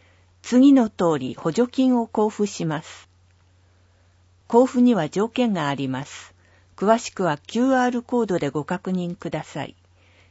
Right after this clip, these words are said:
キューアールコードがあります。条件が三つ示されています。納車前、設置前の申請であること。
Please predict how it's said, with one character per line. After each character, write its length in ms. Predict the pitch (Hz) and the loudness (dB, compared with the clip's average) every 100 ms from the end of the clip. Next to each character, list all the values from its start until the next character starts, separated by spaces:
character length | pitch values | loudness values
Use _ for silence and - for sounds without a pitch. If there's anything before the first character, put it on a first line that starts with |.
| _ _ | _ _
キ 140 | 247 | -2
ュ 80 | 254 | 2
ー 80 | 247 | 2
ア 40 | 240 | 2
ー 40 | |
ル 100 | 220 | -2
コ 200 | - 233 | -2 -2
ー 40 | |
ド 140 | 208 175 | 0 -2
が 180 | 139 127 | -4 -6
あ 80 | |
り 140 | 127 135 | -6 -8
ま 160 | 131 - | -8 -12
す。 220 | - - _ _ _ _ _ _ _ _ _ _ _ _ _ _ - | -20 -20 _ _ _ _ _ _ _ _ _ _ _ _ _ _ -10
条 260 | - 269 262 | 0 2 2
件 300 | 269 247 190 | 2 2 0
が 180 | 165 - - | -4 -4 -2
三 200 | 202 202 | -2 -2
つ 140 | - 180 | -8 -8
示 420 | - 247 240 240 | -2 2 2 2
さ 120 | 240 | -2
れ 120 | 220 | -2
て 140 | - 151 | -6 -6
い 100 | 131 | -4
ま 180 | 123 127 | -6 -10
す。 280 | - - _ _ _ _ _ _ _ _ _ _ _ | -16 -20 _ _ _ _ _ _ _ _ _ _ _
納 220 | 170 240 262 | 2 4 4
車 240 | - 247 | 2 2
前、 360 | 226 208 117 - | 4 2 0 -6
設 300 | - 214 - | 0 2 2
置 160 | - 294 | 0 4
前 300 | 285 285 262 | 6 6 4
の 160 | 175 | 2
申 320 | 147 - 185 196 | -2 -2 0 0
請 240 | 202 190 | 0 0
で 200 | 175 - | 0 0
あ 100 | 180 | 0
る 120 | 185 139 | -2 -4
こ 160 | 131 | -10
と。 240 | - 123 | -8 -8